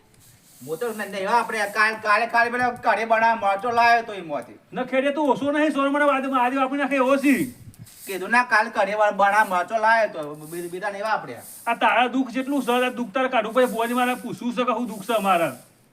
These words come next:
Speaker 1: સારું, કાઢ નાખવાનું.
Speaker 2: બરોબર, એટલે તું બધું કમ્પ્લીટ સાફ રાખ, ભુવાજીમાં આમાં તૈયારી થશે.
Speaker 1: હા, હા.
Speaker 2: હા, એ ભુવાજીને આબા દે. ટાઈમ થઈ ગયો ભુવાજીનો આવવાનો.
Speaker 1: પોતું મારું પર છે?
Speaker 2: ચાલશે, કોઈ પોતું મારું નહીં આમાં.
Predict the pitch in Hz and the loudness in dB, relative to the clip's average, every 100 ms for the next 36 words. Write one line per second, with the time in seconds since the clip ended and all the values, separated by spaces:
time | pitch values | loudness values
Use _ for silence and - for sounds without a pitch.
0 | _ _ - - 180 190 156 175 190 190 | _ _ -12 -10 -8 -8 -4 -4 -2 -2
1 | 180 131 - - - - _ - 165 233 | -4 -8 -18 -20 -20 -20 _ -10 -4 0
2 | 277 277 262 269 262 262 226 247 247 226 | 2 2 0 -4 -4 -4 -4 -4 -2 0
3 | 269 262 233 226 233 233 208 214 214 233 | 0 0 -2 -2 0 0 -2 -4 -4 -4
4 | 220 202 208 170 123 - 117 135 120 120 | -4 -6 -4 -4 -4 -6 -4 -4 -4 -8
5 | - _ _ _ _ - - - - - | -12 _ _ _ _ -20 -20 -20 -20 -20
6 | _ _ _ 165 185 214 202 196 214 202 | _ _ _ -6 -6 -6 -6 -4 -4 -4
7 | 233 247 294 311 - _ _ _ _ 196 | -2 2 0 -2 -10 _ _ _ _ -8
8 | 220 214 214 226 220 214 190 202 185 175 | -6 -4 -4 -4 -2 -2 -2 -4 -4 -6
9 | 156 127 - 180 240 214 202 220 262 240 | -6 -10 -12 -10 -6 0 0 0 -2 0
10 | 269 277 269 - - 226 196 269 269 277 | 0 0 -6 -10 -2 -2 -2 -4 -2 -2
11 | 285 277 294 277 277 277 262 247 208 139 | -2 -2 0 0 0 0 0 0 -2 -4
12 | - | -10